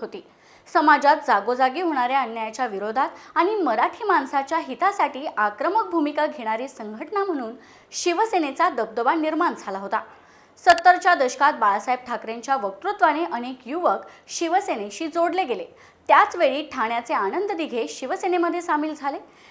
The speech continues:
ऐंशीच्या दशकात एकनाथ शिंदे हे धर्मवीर आनंद दिघे यांच्या संपर्कात आले आणि तेव्हापासून एकनाथ शिंदे यांच्या आयुष्याला राजकीय वळण मिळालं.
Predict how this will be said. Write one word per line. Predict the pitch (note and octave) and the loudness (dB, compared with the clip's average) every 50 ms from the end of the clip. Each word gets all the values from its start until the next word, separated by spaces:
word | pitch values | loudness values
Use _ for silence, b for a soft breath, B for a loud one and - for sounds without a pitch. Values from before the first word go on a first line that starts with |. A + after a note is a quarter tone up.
| B B | B B
ऐंशीच्या | E4 E4 F4 F4 F4+ G4 F4+ - G4+ | 2 2 2 2 0 -2 0 2 2
दशकात | G4 D4+ C#4+ C#4 - - D4+ D#4+ D#4 | 4 4 4 2 2 0 0 0 0
एकनाथ | C4 A3+ - A#3 A3 A3+ | -2 -4 -4 -6 -8 -6
शिंदे | - - A#3+ A3+ A3+ B3 C4 | -8 -10 -10 -8 -4 -4 -2
हे | D4+ D4 | -2 -4
धर्मवीर | C#4 A3 B3+ B3+ B3 C4 C4 C4+ D4+ D4+ - | -4 -4 -6 -6 -6 -6 -6 -6 -6 -6 -6
आनंद | - G#3+ G#3+ B3 D#4+ F4+ G#4 | -6 -6 -6 -4 -4 -4 -4
दिघे | G4 F4+ E4+ A#3 A#3+ B3+ C#4+ | -4 -4 -4 -4 -4 -4 -4
यांच्या | C#4 A3+ G#3+ G#3 - A#3+ B3+ | -4 -6 -8 -6 -6 -6 -6
संपर्कात | B3 - A3+ G3 G3 - D#4 E4 - - F#4+ - | -6 -8 -10 -8 -4 -4 -4 -2 -2 -2 2 2
आले | D#4 C#4 D4+ - B B B B B | 2 2 2 -2 B B B B B
आणि | D#4+ F4+ G#4 A#4 A4+ - | 0 0 0 0 -4 -4
तेव्हापासून | E4+ D#4 C#4 C#4 D4+ G#4 G#4+ G4 E4 - - A3 A#3+ D4 - - | -2 -2 -2 0 0 2 2 2 0 0 -2 -8 -8 -8 -8 -4
एकनाथ | A#3 A#3+ A#3+ A#3+ D#4 E4 G#4 G#4+ | -4 -4 -4 -2 -2 -2 -2 -2
शिंदे | - - E4+ D4+ C4+ A#3 A#3+ D4 | -2 -4 -6 -6 -4 -4 -4 -4
यांच्या | D4 B3+ A3 G#3+ - C#4 | -4 -6 -6 -4 -2 -2
आयुष्याला | B3 G3+ G#3 D#4 G4 - - - D#4 C4 G#3+ A3 A#3+ B B B B B | 0 0 -2 -4 -6 -6 -2 -2 2 2 2 0 0 B B B B B
राजकीय | A3+ B3 B3 A#3+ - C#4 E4 E4 - D#4+ D#4 | 4 6 6 6 4 2 -2 -4 0 0 2
वळण | F#4 F#4 F4 E4+ D#4+ C4+ | 4 6 6 4 4 4
मिळालं. | A3+ G#3 G3 F#3 F#3 F#3 G3 | 0 -2 -2 -2 -2 -2 -4